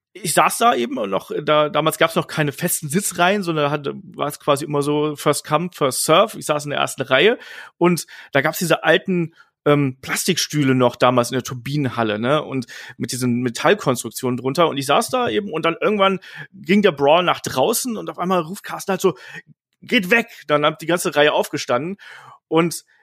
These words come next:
ähm, ich dann eben auch, dann haben die sich ja gekloppt,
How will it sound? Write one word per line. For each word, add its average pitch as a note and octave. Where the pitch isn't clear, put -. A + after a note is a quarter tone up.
ähm, D3
ich G3
dann F3
eben B2
auch, G3
dann C#3+
haben D#3
die D#3+
sich D3+
ja C#3+
gekloppt, -